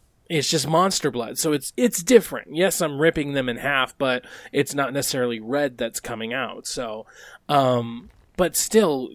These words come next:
you get to show 'em that the more emotional side of it. Here's a dad. He's going through this experience, and he's, you know, he's trying to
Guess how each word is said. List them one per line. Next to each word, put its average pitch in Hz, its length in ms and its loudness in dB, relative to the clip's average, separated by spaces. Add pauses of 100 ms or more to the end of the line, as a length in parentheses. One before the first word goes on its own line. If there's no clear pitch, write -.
you 143 160 -8
get 175 220 -2
to 156 80 -2
show 160 360 2
'em 151 140 -2
that 139 320 -6
the 131 120 2
more 139 340 -2
emotional 127 680 -4
side 101 360 -8
of 98 80 -16
it. 95 160 -12
Here's 143 280 -6
a 123 140 -8 (220)
dad. 117 560 -4
He's 113 200 -10
going 123 280 -4
through 123 160 -10
this 110 380 -10 (420)
experience, 117 800 -6
and 107 180 -10
he's, 110 480 -10
you 127 160 -16
know, 104 380 -10 (500)
he's 123 300 -6
trying 117 400 -4
to 110 400 -6